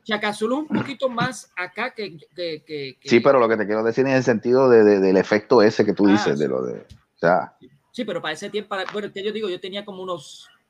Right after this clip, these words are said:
Speaker 1: ocho años más o menos cuando vi esa película, ocho, diez años más o menos.
Speaker 2: Ven acá, ¿qué es de cierto que tú dormías en una caja de, de, de fósforo?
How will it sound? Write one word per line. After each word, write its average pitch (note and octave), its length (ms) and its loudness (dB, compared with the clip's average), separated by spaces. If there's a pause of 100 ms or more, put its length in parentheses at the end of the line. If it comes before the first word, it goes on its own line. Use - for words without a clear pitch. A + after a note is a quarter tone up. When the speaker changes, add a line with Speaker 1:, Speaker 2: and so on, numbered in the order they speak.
(460)
Speaker 1:
ocho D#3+ 380 -8
años F#3 260 -6
más D#3+ 180 -8
o D3 60 -12
menos D#3+ 180 -14
cuando D#3 200 -10
vi D3+ 60 -6
esa D3+ 180 -12
película, D#3+ 340 -10
ocho, D3+ 320 -12
diez B2+ 260 -20
años F3 260 -12
más C#3 140 -14
o - 20 -16
menos. - 200 -20 (360)
Speaker 2:
Ven A2 120 2
acá, B2+ 260 2
¿qué B2 80 -2
es A#2+ 60 2
de B2+ 80 4
cierto C3+ 300 0
que B2+ 80 0
tú B2+ 120 0
dormías B2 300 2
en A#2 40 0
una A#2 160 0
caja A2+ 280 2
de, G2 280 2
de, F#2 200 2
de F#2 100 0
fósforo? D#2+ 420 -6